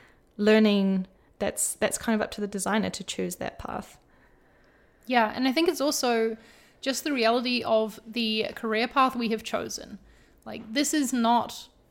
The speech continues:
Speaker 2: the type of career where you just show up, get your work done, and go home.
Speaker 1: <laughs>
Speaker 2: And that if that's the kind of thing you're looking for, there is lots of other options out there for,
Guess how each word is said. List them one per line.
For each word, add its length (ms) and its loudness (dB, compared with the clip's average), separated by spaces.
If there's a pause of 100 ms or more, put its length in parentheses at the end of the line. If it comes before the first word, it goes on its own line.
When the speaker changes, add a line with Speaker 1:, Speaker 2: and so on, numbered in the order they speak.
(160)
Speaker 2:
the 160 -6
type 240 2
of 160 -4
career 440 0
where 140 -6
you 160 -4
just 540 -4 (460)
show 180 0
up, 180 2
get 120 0
your 100 -2
work 160 -2
done, 120 -4
and 80 -6
go 160 -2
home. 480 0
Speaker 1:
<laughs> 40 -6 (440)
Speaker 2:
And 200 0
that 300 6
if 140 -2
that's 260 4
the 40 -8
kind 200 0
of 80 -4
thing 280 0
you're 140 0
looking 320 -2
for, 480 -2 (380)
there 160 2
is 160 2
lots 240 2
of 60 -2
other 200 4
options 320 0
out 220 0
there 120 0
for, 200 -6